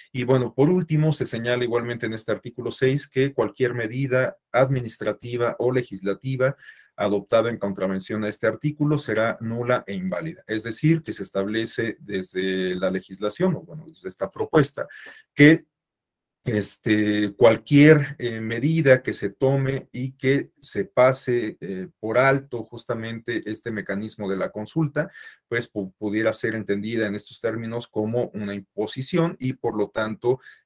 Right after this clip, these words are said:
tendría un carácter, eh, de invalidez en determinado momento, ¿no? Esto de lo que nos habla es justamente del valor que se le imprime a el mecanismo de la consulta para la aplicación de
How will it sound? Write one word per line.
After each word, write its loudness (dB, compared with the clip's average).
tendría 0
un -6
carácter, 0
eh, -4
de -4
invalidez -4
en -6
determinado -10
momento, -14
¿no? -2
Esto 4
de 6
lo 2
que 6
nos 6
habla 8
es 0
justamente -2
del 2
valor 2
que -8
se -6
le -2
imprime -6
a 0
el -6
mecanismo -6
de -2
la 0
consulta -4
para 8
la 2
aplicación -2
de -2